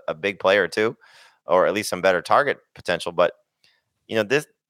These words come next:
they had, they had a game plan that was probably installed, and I don't know. I'm not gonna,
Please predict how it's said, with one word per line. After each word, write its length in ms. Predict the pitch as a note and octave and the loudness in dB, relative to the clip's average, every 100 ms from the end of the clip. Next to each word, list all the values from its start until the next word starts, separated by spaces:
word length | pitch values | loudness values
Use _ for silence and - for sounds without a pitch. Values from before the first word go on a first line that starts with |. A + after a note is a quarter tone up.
| _ | _
they 180 | G2+ C#3+ | -2 2
had, 300 | D3+ D#3+ D#3+ | 2 0 -2
they 100 | - | -2
had 160 | C3 C#3+ | 0 2
a 40 | |
game 240 | A#2+ C3+ D#3+ | 0 0 0
plan 300 | D#3 D#3+ D3+ | 0 2 2
that 140 | C3 | 2
was 140 | C3 B2 | 0 0
probably 680 | C3+ C3+ B2+ C3+ C3+ C3+ _ _ _ _ | 0 -2 0 -2 -2 -6 _ _ _ _
installed, 640 | - A#2 - B2+ C#3 D#3 - _ - | -10 -6 2 4 4 2 -6 _ -6
and 480 | A2+ A2+ A2+ G#2+ G#2+ _ _ _ _ _ _ _ _ _ _ _ | 0 0 0 -4 -14 _ _ _ _ _ _ _ _ _ _ _
I 80 | A#2 | 0
don't 120 | B2 | 0
know. 80 | G2 | 2
I'm 140 | F#2 A2+ | 2 2
not 140 | A2+ | -2
gonna, 160 | F#2 | -4